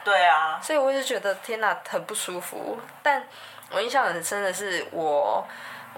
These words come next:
Speaker 2: 呃，金门的习俗就是出刷一缸，那个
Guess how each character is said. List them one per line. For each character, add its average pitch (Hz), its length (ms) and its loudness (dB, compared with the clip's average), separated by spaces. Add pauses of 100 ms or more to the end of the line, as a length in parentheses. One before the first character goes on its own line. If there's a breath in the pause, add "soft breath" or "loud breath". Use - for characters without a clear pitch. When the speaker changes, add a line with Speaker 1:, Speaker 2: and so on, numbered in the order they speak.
Speaker 2:
呃， 170 160 0
金 226 240 -4
门 196 120 0
的 170 80 0
习 160 240 -4
俗 156 160 -6
就 170 140 -4
是 170 340 -4 (440)
出 - 180 -2
刷 185 480 4 (160)
一 190 80 -10
缸， 160 420 2 (580 loud breath)
那 175 160 -2
个 64 640 0